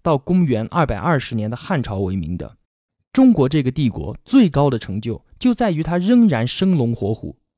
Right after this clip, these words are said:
现在有超过九成的中国人都算是汉族。现在我们来揭示帝国文化融合的底层逻辑。我们进入第四部分。从一开始，一群人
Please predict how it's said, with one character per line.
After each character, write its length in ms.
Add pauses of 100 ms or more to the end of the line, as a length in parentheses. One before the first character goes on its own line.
(120)
现 260
在 220 (300)
有 160
超 180
过 140
九 280
成 200
的 80
中 180
国 160
人 220 (260)
都 160
算 240
是 120
汉 240
族。 180 (1900)
现 220
在 140
我 140
们 120
来 100
揭 240
示 300 (260)
帝 220
国 200
文 180
化 200
融 240
合 200
的 100
底 220
层 200
逻 140
辑。 220 (320)
我 100
们 100
进 140
入 100
第 160
四 240
部 140
分。 180 (640)
从 180
一 120
开 180
始， 260
一 160
群 300
人 220